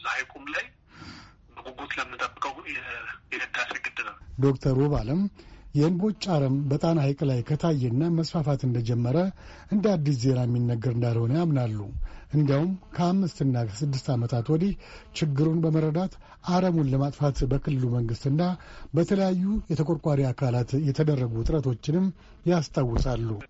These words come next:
Speaker 1: ባለፉት አምስት ስድስት ዓመታት በጣም የተ-፣ ከፍተኛ የሆኑ ጥረቶችና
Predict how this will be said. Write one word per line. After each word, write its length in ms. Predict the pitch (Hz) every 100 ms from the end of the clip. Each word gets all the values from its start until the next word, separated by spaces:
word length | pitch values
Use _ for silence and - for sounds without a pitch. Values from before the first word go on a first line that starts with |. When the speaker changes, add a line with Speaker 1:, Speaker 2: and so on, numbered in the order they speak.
| -
Speaker 1:
ባለፉት 480 | - - - 147 - 139
አምስት 240 | 131 147 -
ስድስት 280 | - 135 143
ዓመታት 360 | 131 135 131 -
በጣም 260 | 147 151 160
የተ-፣ 260 | 143 131 117
ከፍተኛ 280 | - - 151
የሆኑ 180 | 151 156
ጥረቶችና 480 | - - - - 147